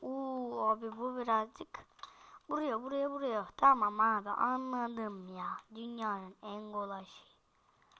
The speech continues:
Şimdi abicim oyun dondu lan. Şöyle şöyle hop. Böyle, böyle, böyle. Ay yanlış koydum, yanlış koydum. Şöyle, şöyle, şöyle, şöyle, şöyle hop.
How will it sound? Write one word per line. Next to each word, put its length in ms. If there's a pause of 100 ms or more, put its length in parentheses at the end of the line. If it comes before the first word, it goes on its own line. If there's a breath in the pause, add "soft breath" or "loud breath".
(540 loud breath)
Şimdi 440
abicim 440
oyun 340
dondu 320
lan. 180 (1040 loud breath)
Şöyle 340
şöyle 400
hop. 380 (1000 loud breath)
Böyle, 460 (200)
böyle, 260
böyle. 320 (140)
Ay 160
yanlış 240
koydum, 280
yanlış 240
koydum. 580 (1000 loud breath)
Şöyle, 280
şöyle, 220
şöyle, 460 (160)
şöyle, 600 (520 loud breath)
şöyle 340
hop. 280